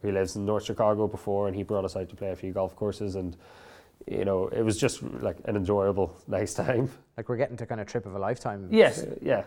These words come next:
Speaker 2: places at this stage, and this isn't even, we're not even into the tournament.
Speaker 1: Exactly.
Speaker 2: Yeah.
Speaker 1: So even if we went over the week before, it was really enjoyable. So, you know, you had to just say, "Oh, well, we're here now, just enjoy it and
Speaker 2: Yeah.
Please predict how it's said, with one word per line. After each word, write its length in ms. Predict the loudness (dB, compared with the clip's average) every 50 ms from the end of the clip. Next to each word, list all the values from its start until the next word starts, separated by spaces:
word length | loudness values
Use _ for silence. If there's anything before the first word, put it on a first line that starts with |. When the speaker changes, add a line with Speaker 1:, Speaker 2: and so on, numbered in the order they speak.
| -6 -2
Speaker 2:
places 380 | 0 2 2 2 0 -2 -4
at 100 | -4 -4
this 140 | -2 -4 -4 -2
stage, 220 | -4 -6 -6 -4
and 100 | -4 -4
this 140 | -2 -2 -2
isn't 280 | -2 -2 -2 -4 -6
even, 360 | -6 -8 -8 -12 -12 -14 -16 -12 -6
we're 140 | -4 -4 -2
not 140 | -2 -2 -2
even 200 | -4 -4 -6 -6
into 200 | -6 -4 -4 -2
the 100 | -2 -2
tournament. 480 | -2 -2 -4 -4 -4 -8 -10 -12 -16 -20 _ _ -20 -14 _ 6
Speaker 1:
Exactly. 420 | 8 8 10 10 10 8 8 6
Speaker 2:
Yeah. 60 | 6
Speaker 1:
So 300 | 8 10 10 10 8 6 2 -4 -4 2
even 280 | 4 4 6 6 6 6
if 120 | 6 6
we 80 | 6 6
went 160 | 4 6 4
over 180 | 2 0 0 -2
the 80 | 0
week 200 | 2 2 2 0
before, 340 | -2 -4 -2 0 2 2 2
it 40 | 2
was 100 | 2 2
really 200 | 4 4 6 4
enjoyable. 380 | 4 4 4 4 6 4 2 0
So, 440 | 0 2 2 2 2 2 0 -4 -6 -6
you 160 | -2 0 0
know, 60 | 2
you 100 | 4 4 4
had 140 | 4 4 4
to 60 | 2
just 200 | 2 0 0 0
say, 160 | -2 -2 0
"Oh, 120 | 0 0 0
well, 200 | 0 0 0 0
we're 100 | 0 2
here 180 | 2 2 2
now, 360 | 2 0 -2 0 0 0 -2 -2 -6 -12 -18 _ -12
just 200 | -12 -10 -8 -6
enjoy 300 | -4 -2 0 2 2 2 2
it 160 | 0 -2 -4
and 160 | -6 -8 -8 -10 -12
Speaker 2:
Yeah. 80 | -12